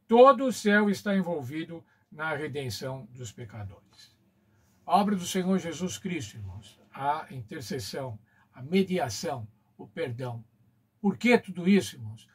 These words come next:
Por conta do amor de Deus, do amor de Deus que quer que sejamos salvos. Lembre-se do outro texto que diz assim, "o Senhor não tem prazer na morte de ninguém. Ele quer que todos cheguem ao conhecimento." Que Deus nos ajude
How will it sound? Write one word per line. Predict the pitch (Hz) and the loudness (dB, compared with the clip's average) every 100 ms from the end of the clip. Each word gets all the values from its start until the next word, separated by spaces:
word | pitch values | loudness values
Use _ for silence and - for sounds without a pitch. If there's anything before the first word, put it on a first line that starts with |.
| _ - | _ -18
Por | 143 | -6
conta | 214 208 214 | 0 2 2
do | 180 | 2
amor | 170 180 190 | 4 4 2
de | 180 | 0
Deus, | 127 160 127 101 - _ _ - | -6 -4 -4 -6 -14 _ _ -10
do | |
amor | 143 160 220 | -8 0 2
de | 190 160 | 4 0
Deus | 135 180 185 | 0 -2 -2
que | 185 | -8
quer | 127 175 190 | -6 -2 -2
que | 190 | -4
sejamos | - 151 170 165 135 - | -8 -6 -6 -6 -10 -6
salvos. | 151 123 101 - - _ _ _ _ _ - | -2 -2 -4 -14 -20 _ _ _ _ _ -8
Lembre-se | 170 202 190 190 | 0 0 0 -2
do | 180 | -4
outro | 175 170 143 | -6 -8 -10
texto | 190 196 - | -6 -6 -6
que | 170 | -12
diz | 170 165 | -10 -8
assim, | 160 165 147 - _ - | -10 -12 -14 -20 _ -18
"o | |
Senhor | - 185 202 | -6 0 4
não | 208 190 | 4 2
tem | 202 | 0
prazer | 190 202 170 131 185 208 | -2 0 0 2 2 2
na | 160 139 | 0 -6
morte | 156 180 185 | -2 -4 -4
de | 139 185 | -6 -4
ninguém. | 165 123 127 120 104 104 _ _ _ _ _ | -4 -6 -4 -4 -6 -10 _ _ _ _ _
Ele | 160 156 | -10 -10
quer | 107 165 180 | -8 0 -2
que | - 147 | -2 -12
todos | - 175 160 - | -8 -8 -8 -12
cheguem | 151 156 156 151 | -10 -10 -12 -18
ao | - 131 | -16 -16
conhecimento." | - 131 120 - 104 90 - _ | -12 -10 -10 -10 -12 -12 -16 _
Que | - | -20
Deus | 135 175 165 | -12 -10 -10
nos | 180 131 | -12 -8
ajude | 135 117 143 104 101 | -6 -4 -6 -8 -10